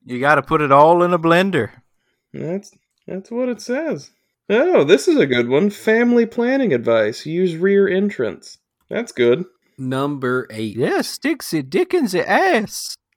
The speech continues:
Speaker 2: Never put your hand where you wouldn't put your willy. That's a good piece of advice, too.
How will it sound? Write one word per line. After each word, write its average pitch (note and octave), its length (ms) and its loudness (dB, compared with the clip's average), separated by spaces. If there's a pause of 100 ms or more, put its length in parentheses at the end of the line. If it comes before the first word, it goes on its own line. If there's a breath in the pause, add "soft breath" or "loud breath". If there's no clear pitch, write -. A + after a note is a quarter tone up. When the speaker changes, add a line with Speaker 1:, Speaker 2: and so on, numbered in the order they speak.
(160)
Speaker 2:
Never F#3+ 400 2
put B3+ 320 0
your A#3+ 120 2
hand A3+ 500 0
where F3 120 2
you D#3 200 -2
wouldn't F#3 400 0
put F#3+ 220 -2
your F#3 140 0
willy. A#2+ 440 0 (240)
That's B3 220 0
a C3+ 60 4
good A#2+ 240 0
piece A#2+ 240 0
of A2+ 120 -16
advice, A#2 380 -4
too. D3+ 300 -4